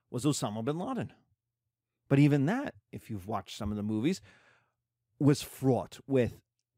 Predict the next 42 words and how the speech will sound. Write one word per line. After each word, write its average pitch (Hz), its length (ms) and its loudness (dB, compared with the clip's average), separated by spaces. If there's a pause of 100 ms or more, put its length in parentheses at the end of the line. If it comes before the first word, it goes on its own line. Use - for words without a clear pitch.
(120)
"Will 135 320 6
we, 127 280 4
won't 123 340 2
we, 117 220 2
should 120 360 2
we, 113 280 0
shouldn't 113 420 -2
we?" 95 240 -4 (500)
Because 139 460 2 (440)
if 135 180 -2
you 120 100 -2
got 95 280 -6
caught, 254 440 0 (600)
you 233 160 6
could - 140 -2
start 127 220 2
a - 40 6
war 120 260 2
with - 80 0
Pakistan. 277 640 -4 (1300)
Which - 180 2
tells 208 300 2
you 135 100 2
Pakistan 123 440 -4
was 104 100 -8
kinda 101 220 -8
hiding 98 500 -4 (160)
Osama 92 340 -6
bin - 160 -10
Laden. 92 320 -12 (340)
I'm 147 220 2
not 139 220 2
a 135 40 -2
conspiracy 123 600 -4
theorist, 135 440 -2 (380)
but 123 100 -2
when 117 180 0
you're 110 160 -2
that 120 240 0
far 131 240 -2
in 120 180 -4
Pakistan, 123 640 -4